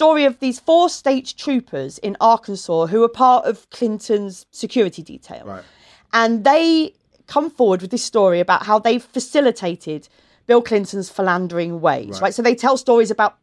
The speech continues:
Speaker 1: procuring women for Clinton and all the stuff he got up to while
Speaker 2: Yeah.
Speaker 1: out and about being governor of Arkansas. And in the article, he talks about one particular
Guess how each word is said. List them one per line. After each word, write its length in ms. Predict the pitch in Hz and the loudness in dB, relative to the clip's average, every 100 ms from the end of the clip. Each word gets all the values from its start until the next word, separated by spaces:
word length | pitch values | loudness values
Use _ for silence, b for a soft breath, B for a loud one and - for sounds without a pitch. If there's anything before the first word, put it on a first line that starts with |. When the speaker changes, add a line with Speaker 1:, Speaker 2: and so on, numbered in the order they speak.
| _ | _
Speaker 1:
procuring 840 | 226 214 - 160 196 208 196 196 | -10 -10 -12 -4 -2 0 -2 -2
women 340 | 190 190 185 180 | -4 -2 -4 -6
for 120 | 196 | -10
Clinton 600 | 185 185 185 196 190 180 | -4 -4 -4 -4 -2 -2
and 120 | 175 | -4
all 120 | 185 | -4
the 120 | 190 190 | -4 -8
stuff 240 | - 202 | -8 -8
he 80 | 196 | -8
got 160 | 185 - | -6 -2
up 200 | 175 - | -2 -4
to 240 | - 175 175 | -6 -4 0
while 360 | 175 175 170 104 | 2 4 2 -2
Speaker 2:
Yeah. 160 | 104 - - | -16 -10 0
Speaker 1:
out 160 | 180 | 0
and 80 | 196 | 2
about 300 | 185 175 170 | 2 2 2
being 200 | 185 170 | 0 -2
governor 440 | 175 175 180 170 165 | 0 -2 -2 -2 -2
of 100 | - | 0
Arkansas. 460 | 214 190 180 - - _ b b b b | -2 -2 -6 -14 -18 _ b b b b
And 140 | 214 - | -8 -2
in 180 | 381 392 | 0 2
the 100 | 349 | 2
article, 640 | 277 233 - - 143 175 - _ b b b | 4 2 -4 -8 -6 -6 -10 _ b b b
he 120 | - 208 | -16 -6
talks 360 | 262 349 - | 0 0 0
about 240 | 262 240 220 | 0 2 2
one 160 | 247 | 0
particular 880 | - - 320 - 294 269 262 254 | -2 -4 -4 -2 0 4 6 6